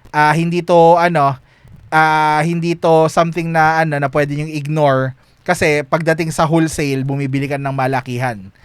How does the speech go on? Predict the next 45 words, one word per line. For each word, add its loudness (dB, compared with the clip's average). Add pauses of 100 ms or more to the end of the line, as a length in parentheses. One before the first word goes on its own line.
(280)
So, -2
pag 0
nakita 0
nyo -2
na, 2
ano, 2
walang 2
may-ari 0
ng -4
buy 4
box -2
na -4
ganito, -4
this -2
can 0
be -4
a 0
plus -4
for -6
you. -4 (460)
Okay, -2
pag 2
wholesale -2
ka. -2 (240)
Kasi, 0
ah, 2
most -4
ng -4
mga -2
ganito, 0
nang -4
kaya 4
walang 2
buy 2
box, -4
kasi -4
yung -8
presyo, -4 (320)
hindi -2
masaya 0
si -4
Amazon 0
dun -6
sa -4
presyo. -6